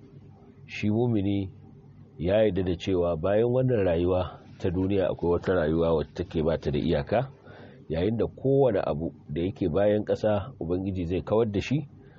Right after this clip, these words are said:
amma ɗan adam rayuwarsa za ta ɗore, ko da kuwa ya mutu, Ubangiji zai dawo masa da ransa, rayuwarsa ta ci gaba. Kuma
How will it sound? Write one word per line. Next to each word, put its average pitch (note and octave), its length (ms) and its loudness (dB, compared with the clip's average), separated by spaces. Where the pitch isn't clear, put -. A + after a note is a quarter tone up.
amma C#2+ 240 -2
ɗan G2 220 0
adam G2+ 240 0
rayuwarsa F2+ 480 0
za F2 160 0
ta - 120 -4
ɗore, E2+ 440 -2
ko A2 200 0
da E2+ 160 2
kuwa E2 520 0
ya F2+ 300 2
mutu, F2+ 500 0
Ubangiji E2+ 460 -2
zai E2 160 0
dawo F2+ 320 2
masa F#2 160 -2
da D#2 100 -2
ransa, F2 540 -2
rayuwarsa D2 460 -2
ta C#2 80 -10
ci D#2+ 140 -4
gaba. C#2+ 240 -2
Kuma E2+ 640 -4